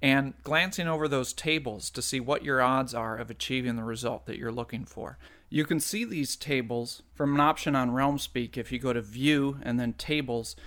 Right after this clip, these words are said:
There's a list of all of the important tables in Realmspeak. Look at meeting tables. That will show you the possible results based on your relationship. Or if you have those third edition rules, you can look at those last few pages in those rules,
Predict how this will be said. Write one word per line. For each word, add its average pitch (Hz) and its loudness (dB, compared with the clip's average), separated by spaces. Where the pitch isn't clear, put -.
There's 131 -4
a 127 0
list 147 2
of 127 2
all 131 4
of 120 -4
the 123 2
important 127 0
tables 123 -2
in 110 -4
Realmspeak. 120 -2
Look 143 0
at 127 0
meeting 131 4
tables. 110 -8
That 139 4
will 143 4
show 147 4
you 139 4
the 127 2
possible 131 2
results 123 -2
based 117 -2
on 110 -2
your 110 -4
relationship. 117 -6
Or 165 10
if 170 4
you 160 8
have 151 6
those 139 2
third 151 4
edition 135 2
rules, 143 2
you 143 2
can 139 4
look 147 4
at 143 4
those 120 0
last 131 4
few - -4
pages 127 2
in 127 0
those 117 -2
rules, 127 0